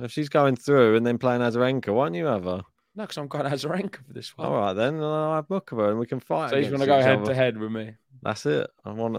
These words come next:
Speaker 1: I want her to knock out
Speaker 2: Not Lauren
Speaker 1: Azarenka.
Speaker 2: Davis?
Speaker 1: No, she's been terrible of late. <laughs> Definitely not.
Speaker 2: We've got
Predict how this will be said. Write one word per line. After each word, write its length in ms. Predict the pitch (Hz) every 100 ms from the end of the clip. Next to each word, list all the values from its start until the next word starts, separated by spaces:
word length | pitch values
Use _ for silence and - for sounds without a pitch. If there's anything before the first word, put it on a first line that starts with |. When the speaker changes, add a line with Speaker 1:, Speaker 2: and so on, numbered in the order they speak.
| 101
Speaker 1:
I 80 | -
want 200 | 107 117
her 40 | 110
to 60 | -
knock 240 | 113 107
out 160 | 127 107
Speaker 2:
Not 140 | 110 117
Lauren 240 | 170 139
Speaker 1:
Azarenka. 60 | 135
Speaker 2:
Davis? 640 | 170 170 180 202 - - _ _ _ _ _ _ _ _ _ -
Speaker 1:
No, 260 | 110 98
she's 140 | 78 110
been 180 | 95 - _ _
terrible 640 | - 107 123 110 82 - -
of 0 |
late. 1500 | 196 90 - - - - 220 - 320 220 - - - - 170
<laughs> 100 | - 131
Definitely 540 | 165 139 123 107 107
not. 480 | 117 117 92 - - - - - - - -
Speaker 2:
We've 80 |
got 60 | 151